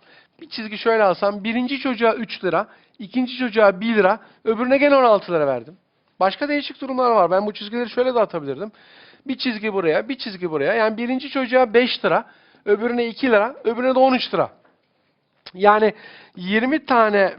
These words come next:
P harfiyle, yirmi tane P harfiyle iki tane çizginin dizilmesi işi. yirmi P harfi iki çizgi, yirmi iki nesneyi diziyorum. Yirmi iki faktöriyel bölü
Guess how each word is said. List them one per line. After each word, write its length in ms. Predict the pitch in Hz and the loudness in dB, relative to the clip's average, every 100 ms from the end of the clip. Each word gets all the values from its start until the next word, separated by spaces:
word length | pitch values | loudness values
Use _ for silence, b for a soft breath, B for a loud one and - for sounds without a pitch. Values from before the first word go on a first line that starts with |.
| _ | _
P 160 | 214 226 | 2 4
harfiyle, 800 | 208 190 180 220 214 185 156 208 _ _ _ _ _ _ _ | 6 4 0 -8 -4 0 -2 -2 _ _ _ _ _ _ _
yirmi 360 | 175 180 214 | -10 -8 -6
tane 260 | 214 185 180 | -2 -2 -2
P 140 | 190 | -2
harfiyle 600 | 180 170 160 185 156 131 - b b b b - | 0 0 -2 -12 -8 -8 -10 b b b b -14
iki 240 | 214 311 | -4 0
tane 320 | 311 269 233 | 2 2 -2
çizginin 600 | - 190 170 185 208 202 | -6 -12 -10 -10 -8 -10
dizilmesi 640 | 165 151 160 151 143 - 139 | -12 -12 -12 -8 -8 -8 -12
işi. 260 | - - - _ b b b b - | -14 -18 -20 _ b b b b -20
yirmi 380 | 165 185 214 233 | -6 -2 0 0
P 140 | 220 | 2
harfi 300 | 180 170 233 | 2 2 -4
iki 220 | 214 214 | -14 -14
çizgi, 300 | - 170 208 | -12 -10 -10
yirmi 500 | 247 185 180 220 233 | -12 -10 -6 -4 -4
iki 220 | 226 254 | -6 -4
nesneyi 400 | 214 170 - 156 | -4 -4 -6 -8
diziyorum. 440 | 139 127 131 202 233 | -8 -10 -8 -8 -10
Yirmi 320 | 196 196 196 | -10 -8 -10
iki 180 | 190 196 | -12 -16
faktöriyel 680 | - 170 - 147 135 120 | -8 -8 -8 -6 -6 -6
bölü 260 | 120 143 | -10 -10